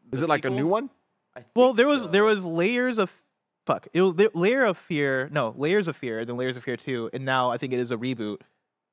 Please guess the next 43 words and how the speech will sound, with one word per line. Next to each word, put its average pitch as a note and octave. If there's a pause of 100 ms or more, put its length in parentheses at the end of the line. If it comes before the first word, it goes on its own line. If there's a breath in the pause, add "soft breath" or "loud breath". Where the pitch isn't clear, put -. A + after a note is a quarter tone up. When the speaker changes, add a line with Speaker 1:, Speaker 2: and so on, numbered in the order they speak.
(140)
Speaker 3:
But F#3
Speaker 1:
Oh, -
Speaker 3:
I -
Speaker 1:
no. E4
Speaker 3:
thought D4
the G#3
reboot F#3
already F3
came F3+
out. F3 (760)
Speaker 2:
Huh. D3
Speaker 1:
Hmm. E3 (1200)
Speaker 3:
I -
can F#3
Speaker 1:
Hmm. E3
Speaker 3:
double D3
check. C3+ (1160 loud breath)
Speaker 1:
Um, E3+
and D#3
Vampire D3
the B2+
Masquerade A#2+
Bloodhunt G#2
ends G#2
development, G2
but F2
will G#2+
keep -
service F#2+
up F2
indefinitely. D3+ (1200 loud breath)
Um, D#3+
now D#3 (140)
it D#3+
Speaker 3:
No, D#3
Speaker 1:
is D#3+
Speaker 3:
never G3
mind. G#3
This F3+
is -
the F#3
new F3+
game. F3